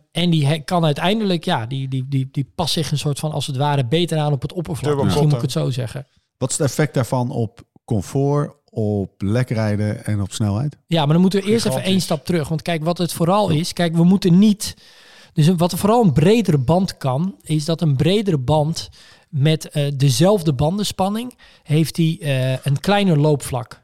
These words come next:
Speaker 3: Ja.
Speaker 1: Maar wat een bredere band, dat is op zich niet zo heel interessant. Wat veel interessanter is, is dat een bredere band met een kleinere bandenspan-, met een lagere bandenspanning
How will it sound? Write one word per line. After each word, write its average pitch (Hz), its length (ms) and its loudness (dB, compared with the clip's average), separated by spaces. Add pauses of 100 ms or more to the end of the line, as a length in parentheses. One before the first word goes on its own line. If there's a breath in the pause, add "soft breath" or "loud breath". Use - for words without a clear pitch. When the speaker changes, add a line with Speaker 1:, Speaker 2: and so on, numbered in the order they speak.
Speaker 3:
Ja. 85 240 -4 (120)
Speaker 1:
Maar 143 100 -2
wat 160 100 0
een 165 80 2
bredere 180 360 2
band, 165 460 0
dat 156 160 -2
is 175 120 -4
op 165 100 -10
zich 240 220 -4
niet 185 140 2
zo 175 80 -2
heel 165 140 4
interessant. 139 520 -4
Wat 139 120 -6
veel 185 140 -2
interessanter 175 560 -2
is, 131 160 -2
is 160 80 -2
dat 147 140 -2
een 139 120 4
bredere 147 400 2
band 147 420 0 (240 loud breath)
met 139 180 -2
een 131 140 0
kleinere 175 760 2 (180)
bandenspan-, 139 600 -4
met 143 140 -2
een 139 60 0
lagere 175 360 0
bandenspanning 131 760 -2